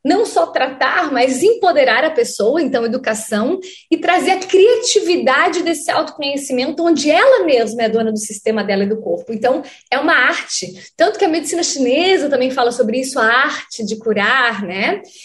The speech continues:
E a naturologia, ela compõe, é, essas, essas medicinas, é,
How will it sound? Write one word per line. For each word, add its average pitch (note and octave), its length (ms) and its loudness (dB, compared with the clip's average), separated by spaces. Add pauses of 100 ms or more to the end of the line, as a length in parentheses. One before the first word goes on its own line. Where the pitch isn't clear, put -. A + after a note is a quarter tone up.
(240)
E E4 80 2
a F#4 60 2
naturologia, F4 600 2
ela F4+ 220 2
compõe, E4+ 640 2 (500)
é, A#3+ 640 2
essas, C#4+ 680 -2
essas C4+ 300 0
medicinas, E4 1120 -2 (400)
é, F#3 480 -8